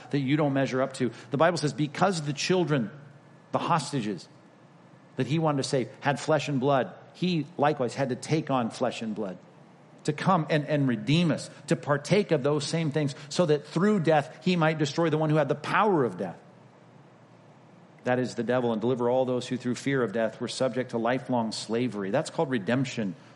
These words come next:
buying us out of that enslaving fear. Out of fear, by the way, that's not an illusion. I know a lot of people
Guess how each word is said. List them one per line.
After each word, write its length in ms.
buying 420
us 180
out 320
of 200
that 240
enslaving 760
fear. 540
Out 100
of 80
fear, 200
by 160
the 80
way, 100
that's 260
not 160
an 80
illusion. 460
I 80
know 120
a 40
lot 120
of 60
people 240